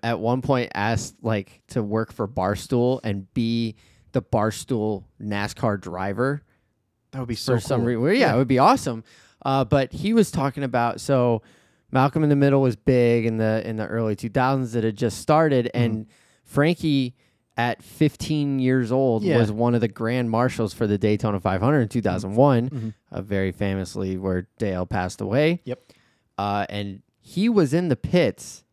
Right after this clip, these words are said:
Speaker 1: and right before the race started, Dale Earnhardt calls him over and tells him how much of a fan he is of Malcolm in the Middle because it brought him and his daughter closer together.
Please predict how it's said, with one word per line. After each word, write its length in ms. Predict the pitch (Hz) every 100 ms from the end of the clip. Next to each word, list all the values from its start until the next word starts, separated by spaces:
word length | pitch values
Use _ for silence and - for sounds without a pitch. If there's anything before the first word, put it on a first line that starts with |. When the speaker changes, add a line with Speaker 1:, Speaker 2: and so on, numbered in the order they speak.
| _ _ _ -
Speaker 1:
and 480 | 123 123 120 104 104
right 220 | 131 170
before 380 | 185 - 175 170
the 100 | 143
race 240 | 135 139
started, 680 | - - 143 139 95 80 78 - _ _ _ _ _ _ _ _ _ _ -
Dale 320 | 151 170 170
Earnhardt 480 | 151 156 143 123 -
calls 340 | - 135 127
him 140 | 123
over 420 | 127 139 104 95 92
and 240 | - 110
tells 280 | - 123 113
him 140 | 113
how 260 | 98 117 139
much 260 | 139 135
of 80 | 127
a 80 | 110
fan 320 | - 127 127
he 160 | 123 110
is 160 | 107
of 160 | 104 101
Malcolm 380 | 104 113 - 107
in 100 | 101
the 60 |
Middle 280 | 101 110 110
because 340 | 101 98 117 101
it 140 | 95
brought 300 | 110 107 101
him 220 | 95 113
and 100 | 110
his 180 | 104 95
daughter 400 | 92 101 107 98
closer 380 | - 113 101 -
together. 600 | 101 - 120 95 82